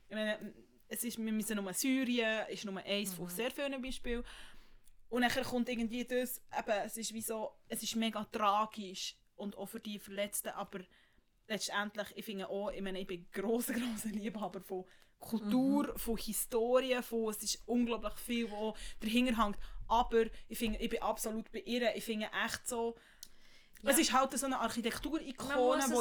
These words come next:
Speaker 2: nicht
Speaker 1: jedes Kind kennt. Es hat nichts damit
Speaker 2: Man
Speaker 1: zu tun,
Speaker 2: muss
Speaker 1: zu
Speaker 2: es
Speaker 1: sagen,
Speaker 2: nicht,
Speaker 1: «Oh,
Speaker 2: ich
Speaker 1: es ist
Speaker 2: finde aber
Speaker 1: eigentlich
Speaker 2: immer,
Speaker 1: egal.» Aber
Speaker 2: nein, finde ich, aber ich finde es auch immer, was ich auch,
Speaker 1: Also
Speaker 2: ich, ich finde, was man gar nicht muss, was sie aber jetzt macht, das würde ich gerne machen.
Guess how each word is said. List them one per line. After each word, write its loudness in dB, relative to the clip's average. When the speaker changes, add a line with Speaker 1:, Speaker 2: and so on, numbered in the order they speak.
Speaker 2:
nicht 2
Speaker 1:
jedes 4
Kind 2
kennt. 2
Es -4
hat -2
nichts 2
damit 2
Speaker 2:
Man 4
Speaker 1:
zu 4
tun, 4
Speaker 2:
muss 0
Speaker 1:
zu 2
Speaker 2:
es 4
Speaker 1:
sagen, 4
Speaker 2:
nicht, -2
Speaker 1:
«Oh, 2
Speaker 2:
ich 0
Speaker 1:
es -2
ist 4
Speaker 2:
finde 2
aber 2
Speaker 1:
eigentlich 2
Speaker 2:
immer, 4
Speaker 1:
egal.» 6
Aber 2
Speaker 2:
nein, 4
finde -8
ich, -4
aber -8
ich -10
finde -10
es -8
auch -8
immer, -8
was -8
ich -8
auch, -10
Speaker 1:
Also -6
Speaker 2:
ich, -10
ich -10
finde, -6
was -8
man -6
gar -4
nicht -6
muss, -6
was -10
sie -4
aber -6
jetzt -14
macht, -8
das -10
würde -6
ich -6
gerne -8
machen. -8